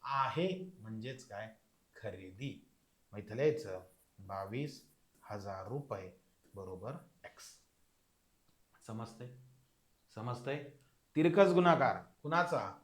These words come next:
बावीस हजार गुणिले पंच्याऐंशी, पोटात रेष, खाली शंभर. मग झिरो गेला, झिरो गेला, झिरो गेला, झिरो गेला.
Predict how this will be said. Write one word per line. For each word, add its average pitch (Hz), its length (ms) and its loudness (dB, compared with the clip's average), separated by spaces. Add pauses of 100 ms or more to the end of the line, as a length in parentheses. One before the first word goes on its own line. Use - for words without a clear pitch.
(200)
बावीस 113 500 -2
हजार 143 360 0 (1700)
गुणिले 151 680 0 (640)
पंच्याऐंशी, 135 1040 -2 (840)
पोटात 143 360 4
रेष, 160 300 2 (100)
खाली 107 200 -6
शंभर. 95 380 -12 (920)
मग 143 180 0
झिरो 147 320 4
गेला, 196 320 8
झिरो 143 300 4
गेला, 170 240 4
झिरो 127 320 0
गेला, 143 220 2
झिरो 143 360 -2
गेला. 113 320 -6